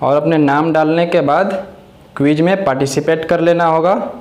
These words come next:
तो जल्दी जल्दी जुड़ जाएं जीके क्विज के लिए and share among your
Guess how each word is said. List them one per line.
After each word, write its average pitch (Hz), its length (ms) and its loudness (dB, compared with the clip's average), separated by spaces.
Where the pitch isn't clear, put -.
तो 151 120 2
जल्दी 143 300 2
जल्दी 165 260 2
जुड़ 147 240 2
जाएं 165 560 -2
जीके 135 300 0
क्विज 160 300 0
के - 180 0
लिए 170 180 2
and 165 340 0
share 143 320 2
among 160 320 2
your 170 180 4